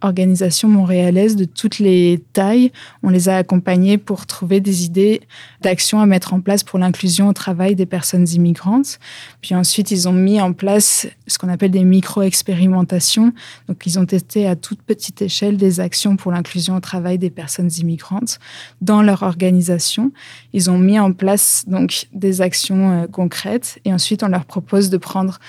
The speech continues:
euh, des engagements sur les six à douze prochains mois pour l'inclusion au travail des personnes immigrantes. Donc, on a un impact sociétal en accompagnant ces organisations-là à mieux inclure,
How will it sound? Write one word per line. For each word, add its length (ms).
euh, 100
des 200
engagements 460
sur 180
les 140
six 340
à 80
douze 260
prochains 420
mois 200
pour 180
l'inclusion 460
au 40
travail 380
des 100
personnes 380
immigrantes. 600
Donc, 260
on 140
a 60
un 500
impact 720
sociétal 640
en 240
accompagnant 600
ces 260
organisations-là 960
à 260
mieux 320
inclure, 680